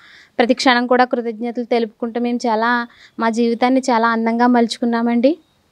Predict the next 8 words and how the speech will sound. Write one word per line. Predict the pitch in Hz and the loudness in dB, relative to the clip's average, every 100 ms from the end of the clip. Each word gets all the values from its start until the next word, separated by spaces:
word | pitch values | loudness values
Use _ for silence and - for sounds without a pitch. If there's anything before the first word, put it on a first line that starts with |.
| _ _ _ _ _ _ _ _ _ _ _ _ _ _ 254 | _ _ _ _ _ _ _ _ _ _ _ _ _ _ -8
ఈ, | 247 | 0
నేను | 262 262 | 2 2
ధ్యానంలోకి | 240 226 233 254 262 | 4 2 4 2 2
ఎలా | 247 240 | 2 2
వచ్చాను | 247 - 262 254 | 0 0 -2 0
అంటే, | 247 247 269 233 262 - _ _ - - - _ _ _ _ _ _ _ | -2 0 0 0 -2 -8 _ _ -20 -20 -20 _ _ _ _ _ _ _
ఆ, | 220 202 196 - - | -10 -8 -10 -12 -10
మా, | 226 226 233 233 214 | -4 -2 -2 -4 -8